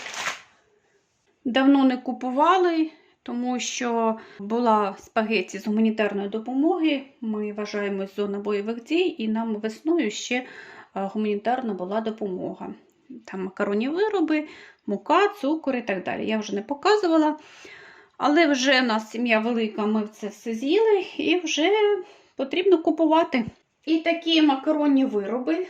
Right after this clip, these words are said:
спагетті коштує п'ятнадцять гривень дев'яносто копійок. За дві пачки тридцять одну вісімдесят заплатила.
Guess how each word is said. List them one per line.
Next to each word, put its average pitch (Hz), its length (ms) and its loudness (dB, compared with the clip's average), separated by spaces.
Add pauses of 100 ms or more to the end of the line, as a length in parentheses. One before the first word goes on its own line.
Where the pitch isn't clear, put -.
спагетті 262 720 -6
коштує 311 720 -4 (500)
п'ятнадцять 269 520 0
гривень 330 260 4
дев'яносто 214 400 -2
копійок. - 480 -12
За 240 180 2
дві 233 240 0
пачки - 520 -2 (340)
тридцять 240 400 -2
одну 269 260 2
вісімдесят - 640 -6
заплатила. - 580 -14